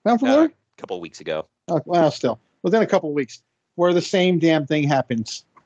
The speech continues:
Speaker 2: Right. Two
Speaker 1: That's
Speaker 2: years apart.
Speaker 1: telling.
Speaker 2: Right.
Speaker 1: Oh,
Speaker 2: Dude.
Speaker 1: God.
Speaker 2: It, why is it T N A always, I don't re-, I mean, maybe W W E did this. I, I don't really remember. Where they actually put a clipboard with a contract on it and they hang it above the ring.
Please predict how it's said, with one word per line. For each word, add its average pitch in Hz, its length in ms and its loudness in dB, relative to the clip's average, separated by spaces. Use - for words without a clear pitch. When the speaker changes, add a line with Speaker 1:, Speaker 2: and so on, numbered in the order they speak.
Speaker 2:
Right. 104 240 -6
Two 156 100 0
Speaker 1:
That's 165 180 0
Speaker 2:
years 151 200 -4
apart. 135 320 -2
Speaker 1:
telling. 170 500 -2
Speaker 2:
Right. - 320 -10
Speaker 1:
Oh, 185 320 2
Speaker 2:
Dude. 185 260 2
Speaker 1:
God. 135 320 -2
Speaker 2:
It, 220 200 -10
why 349 100 -2
is 480 180 2
it - 140 -2
T 277 180 -6
N 285 80 -2
A 262 200 0
always, 226 340 -2
I 262 80 -2
don't 392 160 -4
re-, 202 180 -12
I - 300 -20
mean, 196 200 -8
maybe 175 240 -2
W 151 200 -2
W 151 220 -4
E 156 120 -8
did 151 180 -4
this. 156 220 0
I, 143 180 0
I 113 40 -2
don't 123 120 -2
really 123 160 0
remember. 110 460 -2
Where 107 160 -2
they 139 120 2
actually 175 280 -2
put - 180 -6
a - 40 -14
clipboard 175 720 -2
with 127 100 0
a 107 60 -4
contract 160 640 -4
on 98 180 -4
it 92 220 -6
and 123 80 -10
they 113 80 0
hang 185 300 -4
it 160 60 -4
above 143 220 -4
the 127 100 -10
ring. 104 380 -10